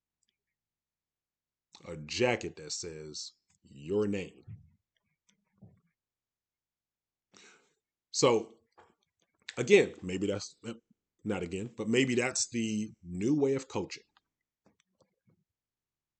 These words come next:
But that would bother me, and as a coach, I would never,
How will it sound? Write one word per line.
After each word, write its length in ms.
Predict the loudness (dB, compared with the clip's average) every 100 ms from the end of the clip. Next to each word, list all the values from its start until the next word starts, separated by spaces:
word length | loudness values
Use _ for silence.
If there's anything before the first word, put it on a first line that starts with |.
| _ _ _
But 140 | -10 -4
that 180 | -2
would 160 | 0 0
bother 300 | 2 2 0
me, 260 | 0 0 0
and 120 | -2
as 140 | -4
a 80 | -6 -2
coach, 280 | 2 2 0 -6
I 80 | -6
would 180 | -6 -8 -12 -14 -12 2
never, 500 | 4 4 2 -6